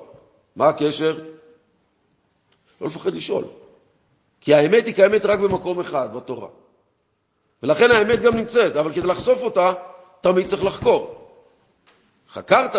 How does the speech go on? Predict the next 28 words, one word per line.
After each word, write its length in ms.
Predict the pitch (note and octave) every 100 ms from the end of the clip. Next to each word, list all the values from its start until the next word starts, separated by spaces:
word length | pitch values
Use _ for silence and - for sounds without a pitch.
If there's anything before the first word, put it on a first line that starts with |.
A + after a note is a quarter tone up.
| E3
ודרשת, 520 | D3+ D#3 A#3+ B3+ - D#3+ - - _ G#2+
דע 260 | C3+ G#3+
את 100 | C4+
אלוקי 340 | C4 A3+ A3 F#3+
אביך. 320 | E3 D#3+ C#3 - - _ _ _ _ _ _ _ _ B2
אני 140 | F#3
רוצה, 360 | A3 D#3 G3 F3+
השכל 380 | - A3+ B3+
נועד 340 | A3+ F#3+ G3 G3
כדי 220 | F#3 F3+
להגיע 280 | E3 D#3 F3+
לנקודת 500 | E3 C#3+ C#3+ D3 C3
האמת. 380 | A2+ G#2 - _ _ _ _ _ _ _ _ _ _ _
ולכן 320 | C3 D#3 C4+ D4
החשיבה 400 | A3 G3+ A#3 B3+
הזאת 200 | A#3+ F3+
שמישהו 320 | G#3+ A3 G#3
בא 60 |
ואומר, 280 | A3 G#3+ G#3
"תשמע, 300 | F3+ C4+ F4+ - - -
בגלל 340 | D#3 G3+ D#4+ D#4+
התורה 380 | D#4 D4 D#4
עם 80 | C#4+
ישראל 320 | B3 G#3+ G#3
שרד." 340 | - E3+ C#3 G#2 - _ _ _ _ _ _ _ _ _ _ _ _ _ _ _ _ _ _ _ _ _ -
מה 100 | C3
הקשר, 300 | B2+ A2 G#2
נו? 200 | A2+